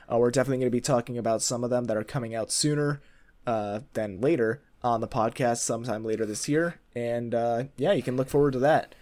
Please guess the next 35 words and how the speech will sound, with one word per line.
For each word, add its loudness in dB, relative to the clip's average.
I'd 2
like 6
to -2
say 6
thanks 0
to 4
I 6
Fight 2
Dragons 2
for -6
the 0
use 2
of 2
our 4
theme -2
song, -2
The -2
Geeks 0
Will 4
Inherit 2
the -2
Earth. 6
It's -2
off 6
the 6
album 6
Kaboom. 2
Uh, -2
great 2
band, -2
great 2
music. -2
Check 2
them -2
out. 2